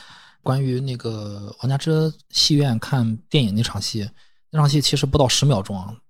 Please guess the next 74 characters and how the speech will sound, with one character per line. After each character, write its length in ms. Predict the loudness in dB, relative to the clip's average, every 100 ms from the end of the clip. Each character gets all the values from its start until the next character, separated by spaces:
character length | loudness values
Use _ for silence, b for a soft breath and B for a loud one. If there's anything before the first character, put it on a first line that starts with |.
| -6
但 100 | 2
是 340 | 2 2 -2
很 140 | -4 -2
明 120 | 0
显 480 | 0 -2 -4 -8 -14 _ _
就 120 | -14
是 260 | -10 -8 -6
李 120 | -4
安 180 | -2 0
有 140 | -2
意 140 | -2 -2
为 160 | -2
之 160 | 0 0
啊。 240 | 0 -6 -14 _ _ _ _ _ -6
李 160 | -2
安 180 | 0 0
也 80 | 0
赶 200 | 0 2
紧 120 | 2
给 80 | 0
我 60 | 0
们 120 | 0
交 180 | 0 0
代 160 | 0
了 140 | -4 -8
一 100 | -4
个， 200 | -2 -2
就 160 | 2 0
是 60 |
他 140 | 0 -2
说， 200 | 0 -2 -4 -2
就 80 |
是 60 | 0
我 140 | 2
说 160 | 2 0
的 100 | 0
这 140 | -2 -4
个 200 | -8 -10 _
藏 280 | -6 0 4
一 60 | 4
般 140 | 2
的 80 | -2
故 120 | -6
事， 160 | -8 -10 -18 -20 -8
就 160 | -4
是 80 | -2
到 240 | 0 0
底 300 | 0 -4 -12 b b b b
王 120 | 0
家 140 | 2 2
之 100 | 0
的 100 | 0
内 140 | 0
心 180 | 0 0
心 180 | 0 0
境， 260 | 0 -4 -10 -20 _ -8
我 100 | -2
们 120 | 0
给 100 | 0
他 60 |
打 180 | 0 -2
一 80 | -2
个 80 | -4
底 160 | -2
的 100 | -2
话， 140 | 0 0
他 100 | 2
是 80 | 2
一 40 |
个 80 | 2
什 120 | 2
么 60 | 0
底 160 | 0
呢？ 180 | -4 -6